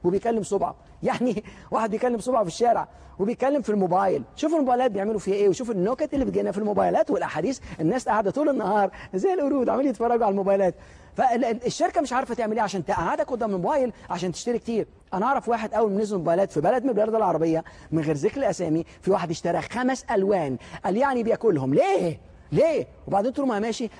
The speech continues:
ماسك الموبايل ملون، قال يعني شفتوني معايا موبايل، انا كده حبوني لان انا معايا موبايل وانتوا لا، معايا الوان تانية كمان، مع خمس الوان،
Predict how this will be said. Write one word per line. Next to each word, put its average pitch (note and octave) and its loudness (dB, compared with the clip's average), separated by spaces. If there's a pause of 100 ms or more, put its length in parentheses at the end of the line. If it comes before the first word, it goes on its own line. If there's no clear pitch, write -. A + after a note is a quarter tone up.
ماسك A#3+ -4
الموبايل G#3 2
ملون، F3+ 2
قال D3+ -4
يعني E3 0
شفتوني F4+ -4
معايا A3+ -2
موبايل، F3+ 0 (320)
انا G3 -2
كده G3+ 0
حبوني D#3 -2
لان C#3+ -2
انا G3 -2
معايا B3 0
موبايل C4+ 2
وانتوا D4+ 0
لا، F3+ 0
معايا G3 0
الوان A3 2
تانية G#3 0
كمان، D3+ -2
مع D3+ -2
خمس D#4 0
الوان، G#3 0